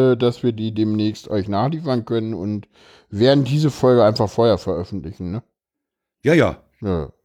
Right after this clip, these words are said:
Speaker 1: genau.
Speaker 2: Äh, wir, wir, wir werden doch nicht einfach in,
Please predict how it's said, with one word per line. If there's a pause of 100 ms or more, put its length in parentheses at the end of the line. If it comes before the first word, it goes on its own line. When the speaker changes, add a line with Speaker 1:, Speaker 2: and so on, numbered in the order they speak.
(160)
Speaker 1:
genau.
Speaker 2:
Äh,
wir,
wir,
wir
werden
doch
nicht
einfach
in,